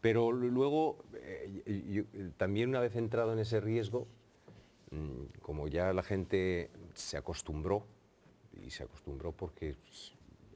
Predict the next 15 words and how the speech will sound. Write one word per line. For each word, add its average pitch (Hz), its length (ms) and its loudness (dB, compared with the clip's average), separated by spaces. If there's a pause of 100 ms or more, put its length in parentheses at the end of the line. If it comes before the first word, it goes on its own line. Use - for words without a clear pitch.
(160)
eh, 78 120 -16
quiero 78 180 -10
decir, 71 360 -10
lo 71 140 -4
integraron 85 760 0
muy 85 180 -2
rápidamente. 82 840 -2 (120)
Tú, - 120 -16 (100)
cogemos 80 480 -8
álbumes 82 380 -4
como 78 340 -4
Ba-, 71 160 -12
Salamandra, 78 480 -4
y 90 40 -4
Salamandra 71 480 -6